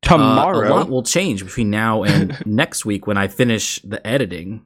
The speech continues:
Speaker 2: Uh, so we can't really say so much 'cause it's like, whoever's gonna listen to this, uh, a week from now, if we didn't get, you know, nuked off the
Speaker 1: Or,
Speaker 2: face of the
Speaker 1: uh,
Speaker 2: earth.
Speaker 1: hold on,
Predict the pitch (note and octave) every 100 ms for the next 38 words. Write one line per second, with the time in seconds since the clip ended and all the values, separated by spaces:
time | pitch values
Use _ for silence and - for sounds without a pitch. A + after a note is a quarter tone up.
0 | - A2+ G2+ - - C3 A#2+ A2+ D3+ F3+
1 | A#3 D3+ C#3+ A#2+ C3+ A#2 - B2+ A2+ G#2
2 | - - G#2 G2+ - G2+ F2+ _ _ _
3 | _ C3 C#3+ G3+ D#3+ C#3 A2+ G2+ A#2+ G#2
4 | G#2+ A2 - - - - F#2+ F#2+ F2+ F2+
5 | - G2 G2+ G2 G2+ G2+ A2 B2 _ _
6 | _ _ - A2 - G#2 G#2 G2 - G2
7 | G2+ G2 F#2 _ - G2+ F#2 F2+ A2 F#2
8 | G#2 F2+ A#3+ B3+ F3 G#2+ G2+ A3+ G#3+ B3+
9 | G#3+ F#3+